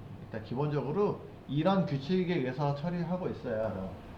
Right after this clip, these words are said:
외우시면은 좋겠고요. 못 외우셔도 상관없습니다. 그래서 오타 낼까봐 복사해서 오라고 하고 있거든요, 요거요. 어, 안 따라온 사람 갑자기 당황했죠? 또 복사할 줄 몰랐죠? 라고 하면서.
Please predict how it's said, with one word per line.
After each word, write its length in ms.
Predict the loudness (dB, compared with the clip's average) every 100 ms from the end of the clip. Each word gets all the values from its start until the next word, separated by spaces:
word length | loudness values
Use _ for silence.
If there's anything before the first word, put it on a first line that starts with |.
| -12 -12 -12 -12 -10 4
외우시면은 1040 | 8 10 8 6 6 8 8 8 8 4
좋겠고요. 500 | 0 0 0 4 6
못 220 | 6 6 6
외우셔도 460 | 6 6 4 4
상관없습니다. 760 | 4 4 4 2 0 -2 -2 -4 -8 -10 -12 -14 -14 -14 -12 -12 -12 -14 -12 -12 -12 -12 -12 -8 0
그래서 220 | 6 6
오타 400 | 8 6 10 12
낼까봐 600 | 12 12 10 12 12 12
복사해서 480 | 8 8 8 8 6
오라고 360 | 6 6 6 6
하고 220 | 4 4
있거든요, 380 | 2 2 2 2
요거요. 400 | 4 6 6 6 0 -2
어, 460 | 2 4 6 4 2
안 180 | 2
따라온 360 | 10 12 12 8
사람 260 | 8 6 6
갑자기 440 | 2 2 4 6
당황했죠? 840 | 6 8 8 6 2 4 6 6 0 -6 -2
또 360 | 2 2 2 -4 -10 -10 -6
복사할 420 | -4 2 10 10 10
줄 100 | 4
몰랐죠? 440 | 4 4 4 2 2
라고 160 | 4 2
하면서. 320 | 0 0